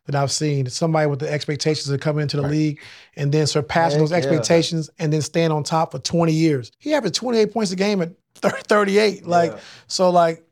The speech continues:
Speaker 1: he's dealt with all the scrutiny, all the pressure, and he's exceeded all expectations. And then, like I said, Bronny is a, is a hell of a talent as well. And so,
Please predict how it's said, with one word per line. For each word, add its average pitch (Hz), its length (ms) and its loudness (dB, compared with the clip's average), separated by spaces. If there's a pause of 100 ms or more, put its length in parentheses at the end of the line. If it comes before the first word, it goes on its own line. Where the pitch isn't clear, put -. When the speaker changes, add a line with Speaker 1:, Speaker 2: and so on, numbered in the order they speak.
(140)
Speaker 1:
he's 196 240 0
dealt 175 220 4
with 156 100 0
all 170 240 6
the 156 160 2
scrutiny, 160 580 -4
all 165 220 4
the 160 80 4
pressure, 160 420 -2
and 147 120 -4
he's 156 160 0
exceeded 160 420 -2
all 156 320 2
expectations. 147 800 -4 (420)
And 165 160 2
then, 170 260 2
like 175 180 0
I - 20 -16
said, 160 240 0
Bronny 185 380 2
is 151 200 -4
a, 151 220 -4
is 147 100 -2
a 147 80 -2
hell 165 120 4
of 160 80 0
a 151 40 -2
talent 160 320 -2
as 135 80 -4
well. 165 340 -4 (200)
And 160 160 -2
so, 156 360 0